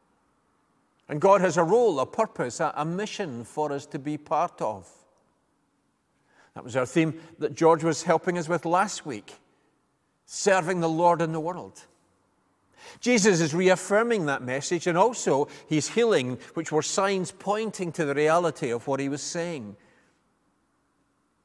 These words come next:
This was not the kingdom in all its fullness.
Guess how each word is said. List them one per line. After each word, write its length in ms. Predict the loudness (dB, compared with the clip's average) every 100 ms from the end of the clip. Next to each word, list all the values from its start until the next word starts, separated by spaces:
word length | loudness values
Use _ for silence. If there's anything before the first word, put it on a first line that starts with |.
| _ _ _ _ -6
This 200 | -4 0
was 100 | 2
not 180 | 2 2
the 80 |
kingdom 540 | -2 0 0 2 0 2
in 60 |
all 160 | 0 2
its 120 | 0
fullness. 840 | -2 0 0 0 -10 -12 -16 -18